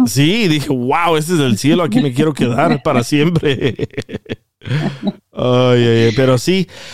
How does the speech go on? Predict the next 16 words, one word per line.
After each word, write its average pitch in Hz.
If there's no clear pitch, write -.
Así 139
que 180
a 156
regresar 151
vamos 160
a 147
hablar 151
con 135
esta 143
muchacha 151
que 131
es -
una 139
bailarina 127
exótica. 185
Ah, 135